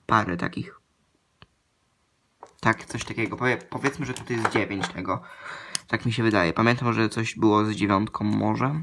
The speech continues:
Może tych pasków było dziewięć. No nie wiem. Nie... I pokolorujmy to. Zobaczymy, jak wyjdzie.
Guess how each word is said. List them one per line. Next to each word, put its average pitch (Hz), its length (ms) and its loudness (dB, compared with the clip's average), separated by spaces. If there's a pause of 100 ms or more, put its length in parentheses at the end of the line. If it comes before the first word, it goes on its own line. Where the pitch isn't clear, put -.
(500)
Może 107 160 -2
tych - 120 -8
pasków 113 260 -4
było 98 140 2
dziewięć. 92 260 -4 (460)
No 113 60 4
nie 110 80 4
wiem. 98 180 2 (500)
Nie... 110 140 2 (3000)
I 113 60 -4
pokolorujmy 85 760 -2
to. - 120 -8 (2250)
Zobaczymy, 113 200 -2
jak 107 120 0
wyjdzie. 87 240 -2